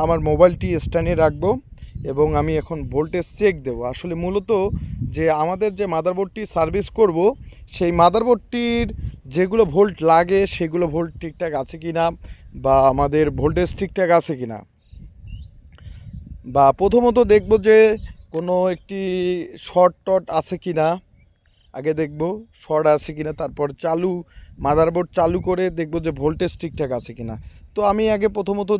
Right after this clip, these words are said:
দেখতেছি যে মাদারবোর্ডটি কোনো ধরনের শর্ট, আশপাশ কোনো ক্যাপাসিটার বা কোনো ধরনের মুসপেক্ট বা রেজিস্টার কোনো ধরনের শর্ট আছে কি না আগে দেখতে হবে। তো বিআরএম সেকশনটা আমি দেখতেছি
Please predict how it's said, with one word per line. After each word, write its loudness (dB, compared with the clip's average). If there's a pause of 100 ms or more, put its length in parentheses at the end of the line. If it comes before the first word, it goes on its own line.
দেখতেছি -4
যে 2 (160)
মাদারবোর্ডটি -4
কোনো -10
ধরনের -4
শর্ট, -4 (220)
আশপাশ -4 (120)
কোনো -6
ক্যাপাসিটার -6 (420)
বা 0
কোনো -8
ধরনের -2
মুসপেক্ট -12 (320)
বা 2
রেজিস্টার -4
কোনো -12
ধরনের -10
শর্ট -6
আছে -4
কি -10
না -6 (520)
আগে -6
দেখতে -2
হবে। 0 (1300)
তো -8
বিআরএম 2
সেকশনটা -4
আমি 0
দেখতেছি -2